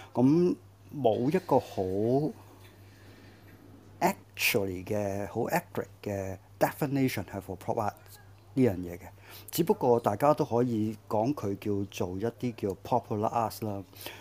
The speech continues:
最初就係喺英國有啲，誒，小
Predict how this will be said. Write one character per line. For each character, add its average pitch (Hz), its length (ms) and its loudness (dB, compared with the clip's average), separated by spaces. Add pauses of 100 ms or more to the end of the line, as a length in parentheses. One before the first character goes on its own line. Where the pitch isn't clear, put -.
(120)
最 160 280 4
初 180 300 0
就 156 160 -4
係 98 240 -4
喺 95 180 -6 (160)
英 143 160 2
國 110 220 -4
有 101 300 -4 (200)
啲， 127 640 0 (500)
誒， 98 460 -4
小 101 420 -2